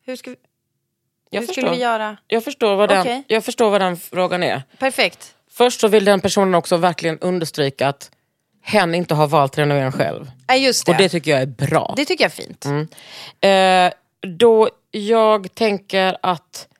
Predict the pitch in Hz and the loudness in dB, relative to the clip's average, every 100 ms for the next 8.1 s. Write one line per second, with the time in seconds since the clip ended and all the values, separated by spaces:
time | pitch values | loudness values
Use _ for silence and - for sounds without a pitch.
0 | _ _ _ _ _ _ _ _ - 220 | _ _ _ _ _ _ _ _ -4 -4
1 | 233 220 - - 202 226 214 185 208 190 | 0 0 0 0 2 2 0 0 0 0
2 | 127 120 185 208 196 185 _ _ _ _ | -2 -2 -2 2 2 2 _ _ _ _
3 | 202 190 - 196 196 202 160 151 160 190 | -6 -4 0 0 2 2 0 0 -2 -2
4 | 151 - _ - - _ _ - 190 262 | -6 -12 _ -18 -18 _ _ -4 -2 -2
5 | - 269 247 233 247 214 214 240 233 220 | -4 -2 0 0 -2 -6 -8 -4 -4 -4
6 | 214 214 - - 262 160 - 151 - 190 | -4 -6 -8 -8 -8 -8 -10 -12 -12 -8
7 | 190 208 208 - - 214 247 262 269 254 | -6 -8 -10 -18 -8 0 4 6 4 2
8 | 247 | -4